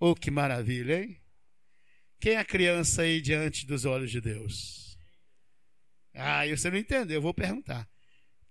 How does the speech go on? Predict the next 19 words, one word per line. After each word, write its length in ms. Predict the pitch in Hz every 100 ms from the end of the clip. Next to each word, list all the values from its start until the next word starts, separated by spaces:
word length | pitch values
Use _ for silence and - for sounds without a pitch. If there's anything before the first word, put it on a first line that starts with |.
| -
Quem 220 | 240 254
é 60 | 226
uma 120 | 190
criança 480 | - 160 160 139 143
diante 280 | 139 139 -
dos 160 | 120
olhos 240 | 120 117 107
de 100 | 104
Deus? 800 | 110 101 92 - - - - - - - - - - - - - - - - - - - - - - - - -
Então, 300 | 147 175 185
a 80 | 180
possibilidade 920 | 208 175 208 196 196 135 170 190 180
de 60 |
Jesus 460 | 170 185 147 165 196
te 100 | 202
pegar 380 | - 175 160 208
no 140 | 233
colo 360 | - 165 185 185
hoje 580 | 156 170 180 131 -